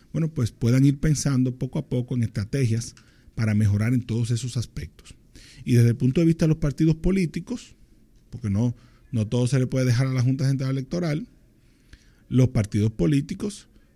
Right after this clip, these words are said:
tienen que, eh, t-, diseñar estrategias, eh, eh, acciones formativas, muchas de ellas, para elevar la conciencia política de la, de la ciudadanía.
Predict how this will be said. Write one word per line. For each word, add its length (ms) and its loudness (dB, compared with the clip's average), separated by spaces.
tienen 480 2
que, 560 -2
eh, 60 -6
t-, 180 -14
diseñar 1000 2
estrategias, 920 0
eh, 420 -6
eh, 160 -6
acciones 840 4
formativas, 840 4
muchas 280 0
de 260 2
ellas, 340 -4
para 260 4
elevar 340 2
la 120 0
conciencia 480 0
política 460 -2
de 100 -2
la, 220 -8
de 80 -4
la 80 -2
ciudadanía. 720 -4